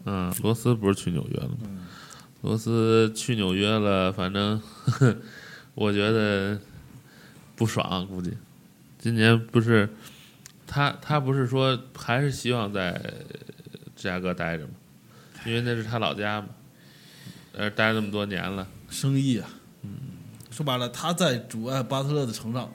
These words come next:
Speaker 1: <laughs> 他，
Speaker 2: 对吧？
Speaker 1: 他跟巴特勒算是一种类型的球员吗？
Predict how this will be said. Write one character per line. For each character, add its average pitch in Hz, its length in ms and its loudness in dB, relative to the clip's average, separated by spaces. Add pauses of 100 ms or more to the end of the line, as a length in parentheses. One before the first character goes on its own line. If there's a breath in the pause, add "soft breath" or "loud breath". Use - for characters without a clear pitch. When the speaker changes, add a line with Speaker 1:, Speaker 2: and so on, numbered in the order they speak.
(100)
Speaker 1:
<laughs> - 160 -20
他， - 200 2 (1200 loud breath)
Speaker 2:
对 - 80 -6
吧？ 165 280 4
Speaker 1:
他 - 140 -2
跟 170 120 4
巴 170 140 4
特 170 100 4
勒 156 160 4
算 147 260 2
是 131 100 2
一 123 80 2
种 110 180 0
类 104 140 2
型 98 120 -4
的 95 140 -4
球 90 200 -10
员 87 100 -6
吗？ 90 200 -12